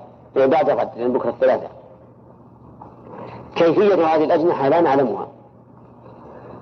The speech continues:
وهذا نظيره تمامًا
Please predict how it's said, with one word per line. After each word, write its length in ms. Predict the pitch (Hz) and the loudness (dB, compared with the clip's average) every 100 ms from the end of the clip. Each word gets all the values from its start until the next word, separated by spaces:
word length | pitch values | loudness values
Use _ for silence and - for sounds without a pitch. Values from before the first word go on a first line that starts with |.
| - - - - - - - - - - - | -20 -20 -20 -20 -20 -20 -20 -20 -20 -18 -4
وهذا 760 | - - 147 165 170 175 165 160 - - - - - - - - - _ - - | 0 2 4 2 2 2 2 2 -2 -8 -12 -18 -20 -20 -20 -20 -20 _ -20 -4
نظيره 640 | 139 147 151 180 165 135 139 | 0 2 4 4 4 2 2
تمامًا 580 | 139 151 151 147 160 | 2 2 2 2 2